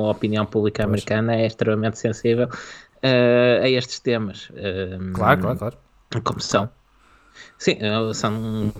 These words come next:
Speaker 1: temas relevantes um pouco por todo lado hoje em dia, mas eu arrisco-me a dizer que particularmente nos Estados Unidos,
Speaker 2: A discussão é
Speaker 1: eh,
Speaker 2: menos moderada,
Speaker 1: terão
Speaker 2: digamos assim.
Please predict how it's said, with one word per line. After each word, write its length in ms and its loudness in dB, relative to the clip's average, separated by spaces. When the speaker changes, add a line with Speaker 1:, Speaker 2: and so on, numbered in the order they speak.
Speaker 1:
temas 280 0
relevantes 500 -2
um 80 -4
pouco 240 -6
por 120 -20
todo 220 -6
lado 220 0
hoje 140 -2
em 60 -2
dia, 160 2
mas 140 -4
eu 140 -4
arrisco-me 360 -2
a 20 -2
dizer 160 -2
que 80 -14
particularmente 680 -2
nos 160 -4
Estados 300 -4
Unidos, 380 -2
Speaker 2:
A 80 2
discussão 440 2
é 60 4
Speaker 1:
eh, 40 4
Speaker 2:
menos 320 2
moderada, 420 0
Speaker 1:
terão 100 2
Speaker 2:
digamos 340 -2
assim. 240 -8